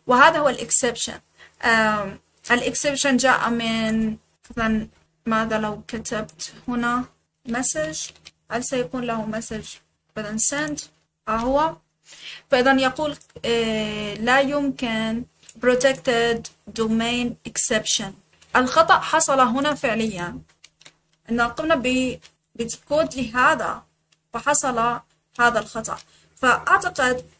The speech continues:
آه، يجب أن نقوم ب-، آه، هنا لاحظوا، هنا يجب أن نقوم ب-، عندما يحدث مثل هذا الخطأ فورًا نعيد false.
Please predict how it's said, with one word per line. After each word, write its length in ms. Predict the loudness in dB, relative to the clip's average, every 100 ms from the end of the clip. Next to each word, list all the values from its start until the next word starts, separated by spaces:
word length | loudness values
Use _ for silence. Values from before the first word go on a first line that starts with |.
| _ _ -4
آه، 220 | -2 0
يجب 600 | 0 2 2 4 0 0 -4
أن 240 | 0 0
نقوم 440 | -2 -4 -4 -2
ب-، 500 | -2 -4 -2 -4 -6 -10 _ -20 _ -4
آه، 300 | -4 -4 -4
هنا 540 | -4 -2 0 -2 -4 -10 _ _ -4
لاحظوا، 560 | -2 -2 -2 -2 -2 -6 _ _ _ -4
هنا 220 | 0 0
يجب 580 | 0 -2 -2 -2 -2 -6 -10 -4
أن 380 | -4 -2 -4 -6 _ _ -10
نقوم 480 | -8 -8 -4 -2 -2
ب-، 460 | -2 -4 -4 -6 -10 _ _ -20 -8
عندما 220 | -2 0 2
يحدث 460 | 0 -2 -6 -4
مثل 280 | -4 -4 -2
هذا 220 | 0 0
الخطأ 360 | -2 -4 -6 -6
فورًا 380 | -2 2 2 2
نعيد 420 | 0 -2 -4 -4
false. 640 | -4 -4 -4 -8 -8 -8